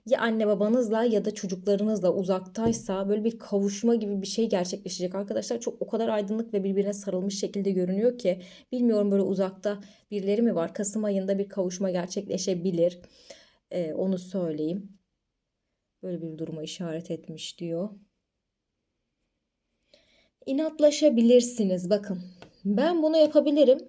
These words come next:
ama yapmıyorum. Hep ben yapıyordum. Sıra sende." gibi bir tepki var burada. Bazı şeyler artık daha çok sinirinizi bozmaya başlıyor. Bakın, Kasım ayında biraz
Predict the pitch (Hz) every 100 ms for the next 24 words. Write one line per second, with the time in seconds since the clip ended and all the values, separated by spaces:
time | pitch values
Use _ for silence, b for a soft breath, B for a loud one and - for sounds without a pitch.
0 | - 285 277 359 320 294 - 202 175 175
1 | 190 320 349 - 277 233 190 - 202 190
2 | 294 - - 320 277 302 269 240 247 269
3 | 214 165 175 180 196 - 160 160 160 156
4 | 151 - - 190 202 392 508 415 359 359
5 | 349 330 320 320 - 269 254 202 - -
6 | 175 165 165 170 170 - 180 202 285 -
7 | 269 277 403 247 196 269 269 240